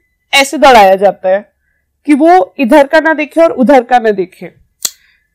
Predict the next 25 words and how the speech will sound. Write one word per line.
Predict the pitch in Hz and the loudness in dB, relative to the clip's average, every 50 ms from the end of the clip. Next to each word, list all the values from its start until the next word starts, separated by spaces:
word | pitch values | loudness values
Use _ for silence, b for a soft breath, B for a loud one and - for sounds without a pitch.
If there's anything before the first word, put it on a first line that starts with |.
| _ _ - | _ _ 0
तो | 370 381 370 | 0 0 0
the | 381 370 381 | 0 -4 -2
point | - 302 277 294 359 392 | 0 0 2 2 2 0
being | - 302 339 349 359 370 339 | 0 0 -2 -2 -4 -4 -6
कि | 359 | -4
अगर | - 311 294 285 349 349 | -2 -2 0 2 2 0
आपको | 339 349 349 359 | 0 -2 -2 -4
लगता | 339 339 339 339 - 339 | -4 -4 -6 _ -4 -4
है | 359 359 | -4 -4
कि | 349 349 359 | -4 -8 -8
आपको | - - 285 277 285 _ - 320 | -4 -2 -2 -2 -2 _ -12 -8
ये | 320 330 339 339 | -8 -8 -8 -8
प्रॉब्लम | 339 _ - 285 262 254 247 220 277 302 285 | -12 _ -4 -2 0 0 0 -2 -8 -14 -14
का | 277 311 311 | -12 -12 -12
सॉल्यूशन | 311 - 294 254 254 262 269 - - 294 269 | -10 -10 -10 -12 -10 -8 -10 -10 -10 -10 -12
चाहिए | - 285 247 233 247 254 254 233 226 226 | -10 -8 -8 -6 -6 -6 -8 -8 -8 -4
या | 262 262 | -2 0
आपको | 269 254 262 - 285 277 | 0 0 -2 -6 -18 -16
इस | 277 - | -16 -16
समस्या | 285 254 254 262 - 285 277 | -14 -14 -14 -12 -10 -10 -12
का | 269 285 277 | -10 -10 -8
हल | 262 262 269 | -6 -6 -8
निकालना | 262 254 247 - 220 208 202 233 262 285 | -8 -10 -8 -2 -2 -2 -2 0 -2 -4
है, | 311 320 330 370 440 b b b b b b b b b b _ - | -4 -4 -8 -10 -10 b b b b b b b b b b _ -2
तो | 349 359 370 403 415 403 - | 0 2 2 4 2 2 0